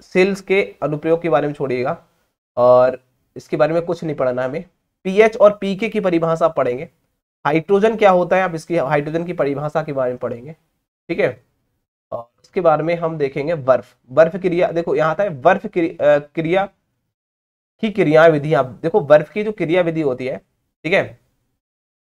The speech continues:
बफर बोलते हैं इसको, उसकी क्रिया विधि के बारे में आप याद करेंगे। क्रिया की क्रिया विधि, बफर की क्रिया की क्रिया विधि आप याद करेंगे,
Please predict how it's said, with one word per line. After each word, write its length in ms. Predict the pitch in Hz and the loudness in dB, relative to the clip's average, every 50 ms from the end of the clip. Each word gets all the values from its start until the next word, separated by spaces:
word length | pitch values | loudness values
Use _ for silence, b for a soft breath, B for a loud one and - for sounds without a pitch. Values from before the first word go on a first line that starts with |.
| _ _ _ _ _ _ _ _ _ _ - | _ _ _ _ _ _ _ _ _ _ -2
बफर 280 | 123 135 135 180 180 175 | 0 0 2 2 0 0
बोलते 280 | 160 151 139 - 151 | 0 0 0 0 -2
हैं 60 | 135 | -4
इसको, 300 | 131 - - - 185 196 _ _ _ _ _ _ _ _ _ _ _ _ _ _ - | -6 -6 -10 -12 -12 -12 _ _ _ _ _ _ _ _ _ _ _ _ _ _ -8
उसकी 220 | 147 143 - 220 202 | -8 -6 -6 -4 -2
क्रिया 240 | 202 185 170 185 | 0 2 2 2
विधि 180 | 170 170 190 202 | 2 0 -2 -2
के 100 | 196 202 | 0 2
बारे 200 | 175 156 151 156 | 4 4 4 2
में 100 | 160 156 | 2 0
आप 100 | 147 160 | 0 2
याद 160 | 139 131 - | 0 -2 -2
करेंगे। 300 | - 135 123 131 170 190 - _ - | -2 -4 -6 -6 -6 -10 -12 _ -6
क्रिया 240 | 156 151 165 165 | -2 2 2 2
की 120 | 165 165 101 | 2 2 -2
क्रिया 240 | - 165 143 139 127 | -6 -2 0 0 0
विधि, 200 | 123 117 117 113 | 0 -2 -4 -2
बफर 300 | 127 139 - - 175 170 | -4 -2 0 -2 -2 -2
की 140 | - 208 | -4 -6
क्रिया 220 | 196 175 151 147 143 | -6 -4 -2 -2 -4
की 120 | 143 202 | -4 -6
क्रिया 240 | 190 165 147 135 120 | -8 -6 -4 -2 -2
विधि 200 | 113 110 107 107 | -2 -4 -6 -6
आप 140 | 98 101 - | -8 -10 -12
याद 120 | 92 92 | -16 -18
करेंगे, 280 | - - - - _ | -18 -20 -20 -20 _